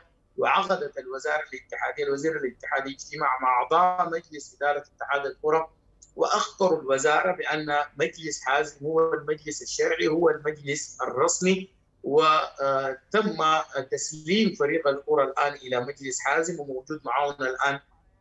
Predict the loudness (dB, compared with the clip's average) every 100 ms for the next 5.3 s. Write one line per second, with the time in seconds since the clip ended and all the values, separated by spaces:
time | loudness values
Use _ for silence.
0 | -6 -2 -2 0 -2 0 2 2 2 2
1 | -2 -6 -4 2 2 2 0 -2 0 0
2 | 0 -4 -4 -6 -6 -10 0 4 4 2
3 | -6 _ _ -10 -6 -2 0 2 0 -2
4 | -6 -4 -6 -8 0 2 2 -2 -2 -6
5 | -2 0 0